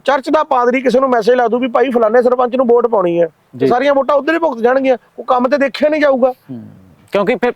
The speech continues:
Speaker 2: ਫਿਰ ਤਾਂ ਜਿਵੇਂ ਬਲਾਤਕਾਰ ਕਰਕੇ ਰਾਮ ਰੀ ਮੰਦਿਰ
Speaker 1: ਹਾਂ।
Speaker 2: ਚਲਾ ਗਿਆ, ਫਿਰ ਵੋਟਾਂ ਦੀ ਤਾਕਤ ਤੇ ਬਾਹਰ ਵੀ ਆ
Speaker 1: ਬਾਹਰ ਵੀ ਆ
Speaker 2: ਫਿਰ ਤਾਂ ਇਹ ਉਹ ਖੇਡ ਹੋ ਜਾਣੀ ਹੈ
Speaker 1: ਹਾਂ,
Speaker 2: ਸਾਰੀ।
Speaker 1: ਫਿਰ ਹੋ ਜਾਣੀ। ਇਸ ਕਰਕੇ ਇਹ ਆ ਵੀ ਲੋਕਤੰਤਰ ਦਾ ਘਾਣ ਨਹੀਂ ਹੋਣਾ ਚਾਹੀਦਾ।
Speaker 2: ਜੀ।
Speaker 1: ਲੋਕਤੰਤਰ ਨੂੰ, ਆਪਣਾ ਕਾਨੂੰਨ ਨੂੰ ਆਪਣਾ ਕੰਮ ਕਰ ਲੈਣ ਦੇਣਾ ਚਾਹੀਦਾ।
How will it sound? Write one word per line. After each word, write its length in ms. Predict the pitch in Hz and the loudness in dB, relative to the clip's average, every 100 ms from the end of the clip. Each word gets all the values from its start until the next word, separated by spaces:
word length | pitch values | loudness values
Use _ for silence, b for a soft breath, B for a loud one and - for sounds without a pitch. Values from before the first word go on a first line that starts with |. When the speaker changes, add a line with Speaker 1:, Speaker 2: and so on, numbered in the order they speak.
| - | -4
Speaker 2:
ਫਿਰ 140 | 196 | -4
ਤਾਂ 140 | - | -2
ਜਿਵੇਂ 320 | 202 196 214 196 B B B 143 | 0 0 0 -2 B B B -2
ਬਲਾਤਕਾਰ 440 | 175 180 - 202 | 0 0 0 -2
ਕਰਕੇ 300 | 196 190 196 | 0 0 0
ਰਾਮ 200 | 190 180 | 0 0
ਰੀ 100 | 190 | 0
ਮੰਦਿਰ 260 | 202 190 202 | 0 0 0
Speaker 1:
ਹਾਂ। 80 | 233 | 2
Speaker 2:
ਚਲਾ 220 | 277 208 | 0 0
ਗਿਆ, 120 | 208 | 0
ਫਿਰ 140 | 185 | 0
ਵੋਟਾਂ 320 | 190 180 196 196 | 0 0 0 -2
ਦੀ 80 | |
ਤਾਕਤ 280 | 190 190 185 - | 0 -2 -2 -4
ਤੇ 80 | |
ਬਾਹਰ 240 | 165 170 185 | -2 0 2
ਵੀ 120 | 196 | 2
ਆ 40 | 165 | 2
Speaker 1:
ਬਾਹਰ 200 | 220 240 | 2 2
ਵੀ 120 | 254 | 2
ਆ 100 | 214 | 0
Speaker 2:
ਫਿਰ 140 | 185 | 0
ਤਾਂ 120 | 226 | 0
ਇਹ 80 | 226 | 2
ਉਹ 140 | 226 247 | 2 0
ਖੇਡ 220 | 214 160 | -2 0
ਹੋ 80 | 135 | -2
ਜਾਣੀ 180 | 131 | -2
ਹੈ 60 | 135 | 0
Speaker 1:
ਹਾਂ, 100 | 185 | 0
Speaker 2:
ਸਾਰੀ। 100 | 180 | 2
Speaker 1:
ਫਿਰ 100 | 220 | 2
ਹੋ 100 | 233 | 2
ਜਾਣੀ। 160 | 233 240 | 2 0
ਇਸ 120 | - | 0
ਕਰਕੇ 300 | 254 254 262 | -2 0 0
ਇਹ 240 | 277 240 | 2 2
ਆ 60 | 254 | 2
ਵੀ 120 | 277 | 2
ਲੋਕਤੰਤਰ 880 | 226 208 - 226 214 - 226 233 226 b b b | 2 0 -2 -4 -6 -2 0 0 -4 b b b
ਦਾ 140 | 196 214 | -2 0
ਘਾਣ 220 | 262 208 | 0 2
ਨਹੀਂ 100 | 185 | 2
ਹੋਣਾ 200 | 247 220 | 2 2
ਚਾਹੀਦਾ। 420 | 175 202 220 269 349 - | 2 0 2 -2 -4 -10
Speaker 2:
ਜੀ। 200 | 131 120 | -6 -2
Speaker 1:
ਲੋਕਤੰਤਰ 560 | 175 208 - 214 196 208 | 0 -2 -2 -4 -2 0
ਨੂੰ, 120 | 220 | 0
ਆਪਣਾ 240 | 208 202 202 | 0 0 -2
ਕਾਨੂੰਨ 280 | 208 196 | 0 0
ਨੂੰ 80 | 208 | 0
ਆਪਣਾ 240 | 202 196 196 | 0 -2 -2
ਕੰਮ 300 | 190 190 196 | -2 -2 -2
ਕਰ 200 | 202 190 | 0 0
ਲੈਣ 180 | 196 | 0
ਦੇਣਾ 180 | 196 214 | 0 0
ਚਾਹੀਦਾ। 400 | 214 226 240 247 | 0 0 0 -2